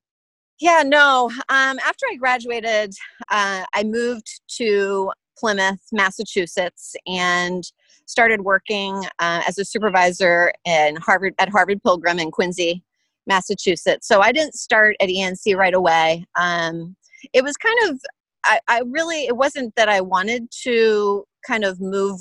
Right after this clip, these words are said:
away from E N C, but I wanted to kind of, uh, establish my, uh, s-, just my own identity, I guess. And, um, by finding a job outside of E N C,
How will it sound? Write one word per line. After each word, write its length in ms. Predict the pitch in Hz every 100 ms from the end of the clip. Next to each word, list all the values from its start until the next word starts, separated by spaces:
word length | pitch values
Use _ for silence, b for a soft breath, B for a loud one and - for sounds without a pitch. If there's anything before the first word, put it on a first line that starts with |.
| -
away 460 | 175 165 170 202
from 180 | 240 269
E 100 | 262
N 160 | 277 269
C, 220 | 302 285
but 180 | 220 214
I 120 | 196
wanted 400 | 208 240 262 220
to 80 | 208 -
kind 220 | 214 196
of, 260 | 185 180 175 - _ _ _ _ _ -
uh, 320 | 202 180 165 -
establish 500 | 196 262 254 247 233
my, 300 | 220 196 180 170 _ 175
uh, 20 |
s-, 320 | - - - -
just 220 | 190 -
my 160 | 196 175
own 140 | 180
identity, 720 | 180 165 165 175 165 160 160 165 -
I 200 | 170 165
guess. 500 | 175 165 170 - - -
And, 440 | 175 170 165 165 165 -
um, 500 | 175 170 160 151 151 - -
by 140 | 185
finding 420 | 180 202 185 190 180
a 60 |
job 420 | 175 180 175 175 170
outside 440 | 175 170 - 175 175
of 120 | 165
E 140 | 175
N 160 | 165 165
C, 400 | - 170 160